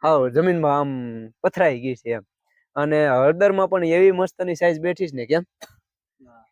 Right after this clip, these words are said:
Speaker 1: આપણે પહેલો વેલો કર્યો હશે, અનુભવ નતો છતાંય કર્યો હશે, પણ ઈશ્વર, આપણે ઈશ્વરને, અ, સાથ સહકાર આપો ને, ઈશ્વરનું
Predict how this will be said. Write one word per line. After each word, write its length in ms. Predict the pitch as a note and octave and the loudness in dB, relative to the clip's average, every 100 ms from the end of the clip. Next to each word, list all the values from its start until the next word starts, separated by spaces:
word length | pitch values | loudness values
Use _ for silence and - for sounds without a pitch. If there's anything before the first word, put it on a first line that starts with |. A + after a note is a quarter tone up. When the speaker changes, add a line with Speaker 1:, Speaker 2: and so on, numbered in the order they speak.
| - | -4
Speaker 1:
આપણે 240 | C#3+ - | -2 -2
પહેલો 320 | - E3+ F3+ F#3 | 0 2 2 2
વેલો 220 | F#3 E3+ | 2 2
કર્યો 260 | F3 F3+ | 2 2
હશે, 200 | F3+ F3+ | 2 2
અનુભવ 420 | E3+ D#3+ E3+ F3 D#3+ | 0 0 0 0 0
નતો 340 | D#3+ F#3 F3+ | -2 0 -2
છતાંય 340 | E3+ - F3 | -2 -2 -2
કર્યો 260 | E3 F3 E3+ | 0 2 2
હશે, 140 | E3 | 0
પણ 160 | D#3+ D#3 | -4 -6
ઈશ્વર, 440 | D#3 - E3+ E3+ - _ _ _ _ - | -8 -6 -4 -4 -6 _ _ _ _ -4
આપણે 360 | D3 - F#3 | -2 2 2
ઈશ્વરને, 640 | F3+ F3 G3 G3+ F#3+ F#3 F#3 | 4 2 2 2 2 0 -2
અ, 280 | E3 D#3+ | -4 -2
સાથ 220 | D#3 F3+ - | 0 -2 0
સહકાર 280 | F#3 F#3 F3+ | -2 0 2
આપો 220 | F3+ F#3 | 0 0
ને, 100 | E3+ | -4
ઈશ્વરનું 600 | D#3+ - F#3 F3+ F3+ F3 | -6 -6 -6 -2 -2 -4